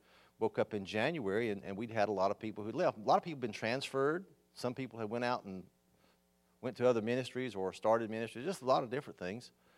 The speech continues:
But we'd had, prior to last October, we had a lot of different people headed in a lot of different directions. And so everything kinda hit in October, and, and, uh, in January,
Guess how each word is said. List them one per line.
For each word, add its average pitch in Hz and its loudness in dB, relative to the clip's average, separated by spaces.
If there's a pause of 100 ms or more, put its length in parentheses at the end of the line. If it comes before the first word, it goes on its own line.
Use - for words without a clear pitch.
(960)
But 156 6
we'd 170 2
had, 160 4
prior 175 4
to 120 -6
last 113 2
October, 143 2
we 120 -8
had 107 -2 (120)
a 120 0
lot 113 6
of 160 4
different 170 2
people 156 -4
headed 139 2
in 156 2
a 147 2
lot 117 6
of 120 0
different 110 -8
directions. 131 -2
And 101 -8
so - -6
everything 120 -4
kinda 110 -2 (240)
hit 156 0
in 123 2
October, 123 -2
and, 95 -6 (420)
and, 101 -8
uh, 98 -4
in 104 -4
January, 113 -2